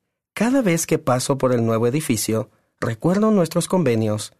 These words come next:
Tal como cuando el capitán Moroni izó el estandarte de la libertad, me siento fortalecido". Actualización.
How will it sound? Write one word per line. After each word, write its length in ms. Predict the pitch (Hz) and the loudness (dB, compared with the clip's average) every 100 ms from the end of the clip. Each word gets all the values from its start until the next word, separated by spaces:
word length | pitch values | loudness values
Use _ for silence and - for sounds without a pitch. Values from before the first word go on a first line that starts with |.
| _ _ _ _ _ - | _ _ _ _ _ -10
Tal 240 | - 127 | -6 -2
como 260 | 160 151 143 | 0 0 2
cuando 280 | 139 131 123 | 2 2 0
el 100 | 117 | 0
capitán 440 | 120 117 120 131 | -2 0 0 2
Moroni 480 | 160 156 131 123 - | 2 2 2 0 -2
izó 440 | 117 110 - 202 151 | -4 -4 0 2 2
el 120 | 117 | 0
estandarte 540 | - 120 120 117 135 | -2 -2 0 0 -2
de 120 | 123 | 0
la 100 | 117 | 0
libertad, 600 | 120 123 160 151 120 113 - _ _ _ | 0 -2 -2 0 0 -2 -10 _ _ _
me 160 | 104 101 | -4 -4
siento 480 | - 123 156 175 180 | -2 0 0 0 -2
fortalecido". 920 | 170 165 165 160 151 113 104 104 - _ _ _ _ _ _ _ _ - | -2 0 0 0 -2 -2 -2 -6 -12 _ _ _ _ _ _ _ _ -4
Actualización. 960 | 131 151 151 165 202 - 143 107 104 | -2 2 2 2 0 0 0 0 -4